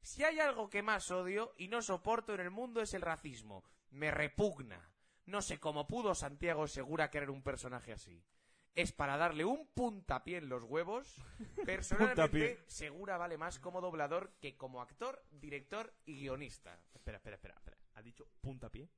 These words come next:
Speaker 1: Puntapié.
Speaker 2: Me da las mismas vibras, tío, que en vez de decir un patadón en los huevos,
Speaker 1: <laughs> Sí,
Speaker 2: que
Speaker 1: mira.
Speaker 2: Real Betis Balompié.
Speaker 1: Literal.
Speaker 2: Las mismas.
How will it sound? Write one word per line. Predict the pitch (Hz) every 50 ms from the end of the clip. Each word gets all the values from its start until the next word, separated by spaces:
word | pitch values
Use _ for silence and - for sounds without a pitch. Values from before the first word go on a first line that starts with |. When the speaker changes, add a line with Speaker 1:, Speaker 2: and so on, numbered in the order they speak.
| - - -
Speaker 1:
Puntapié. | - 123 - - - 92 87 95 101 101 - -
Speaker 2:
Me | 120 117
da | 117 127 131
las | 147 160 160 160
mismas | 170 165 151 160 131 123
vibras, | 135 147 165 180 160 - - - _
tío, | 156 160 175 190 190
que | - - - -
en | 131 127
vez | 135 131
de | 123
decir | 127 131 123 123
un | 131 131 -
patadón | 160 151 143 143 143 143 139 135
en |
los | 131 120 120 120
huevos, | 131 147 170 208 233 _ -
Speaker 1:
<laughs> | 160 -
Sí, | - - 143 143 - - - 170 - 175 147
Speaker 2:
que | 143 135 139
Speaker 1:
mira. | 139 135 131 - -
Speaker 2:
Real | - 127 139 139 147 151 156 156
Betis | 147 156 156 175 151
Balompié. | 143 113 110 107 - 95 - - _ - - - -
Speaker 1:
Literal. | - 139 233 226 - 160
Speaker 2:
Las | 156 156 160
mismas. | 165 156 143 123 107 117 - -